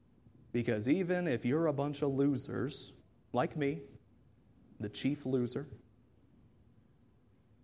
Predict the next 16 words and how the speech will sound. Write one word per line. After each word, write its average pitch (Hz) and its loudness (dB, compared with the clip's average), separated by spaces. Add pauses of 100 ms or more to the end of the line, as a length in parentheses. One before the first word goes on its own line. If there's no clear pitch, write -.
(240)
there's 151 -4
a 160 0
remarkable 123 -2
God 117 -4 (120)
that 107 -6
dwells 117 -2
in 120 -2
you 143 -6
if 127 -2
you 123 0
have 120 -4
repented 113 -6
and 104 -6
believed 110 -6
the - -10
gospel. - -12